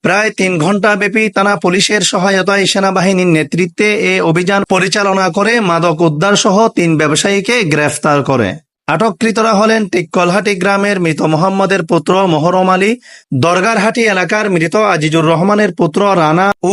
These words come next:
নগর গ্রামের মৃত শান্ত মিয়ার পুত্র কফিল উদ্দিন। স্থানীয় ও পুলিশ সূত্রে জানা যায়, গোপন সংবাদের ভিত্তিতে নিকলি উপজেলার নতুন বাজার সংলগ্ন টিক্কলহাটি এলাকায় অভিযান করে তিনজনকে আটক করে। এ সময় তাদের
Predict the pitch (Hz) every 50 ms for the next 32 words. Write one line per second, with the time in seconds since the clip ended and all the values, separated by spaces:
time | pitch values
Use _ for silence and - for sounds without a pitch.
0 | 220 220 208 196 180 180 185 185 170 156 175 180 180 190 214 220 208 185 175 160
1 | - 208 208 196 - - 202 196 165 - 180 170 185 190 196 196 - - 170 160
2 | 160 - 208 240 240 - - 165 151 - - 156 147 147 135 120 117 131 113 101
3 | 95 110 - - - 175 202 - - 240 240 226 233 233 233 233 233 240 233 214
4 | 214 202 196 226 226 - - 233 220 - 196 214 214 208 175 180 170 170 170 160
5 | 175 190 208 226 262 - - - - - 147 139 170 165 190 190 180 180 - 240
6 | 240 226 220 220 226 214 220 214 202 175 180 160 - - 220 202 220 220 226 214
7 | 196 170 165 156 - 208 214 220 214 175 208 196 190 202 202 202 196 185 175 165
8 | 160 165 175 165 160 156 160 151 160 160 156 151 - 196 196 196 196 202 196 180
9 | 190 208 214 220 233 - 196 196 170 - 185 196 190 190 180 214 220 - 226 233
10 | 226 208 175 170 175 165 190 202 214 208 190 170 170 208 208 220 226 220 202 -
11 | 214 214 220 226 - - 185 165 160 147 151 156 156 160 156 - 233 - - 156
12 | 156 156 160 151 143 - - 156 139 135 120 104 104 - _ _ _ _ _ _
13 | _ _ _ 190 165 175 - 240 233 240 240 233 - 202 185 180 214 220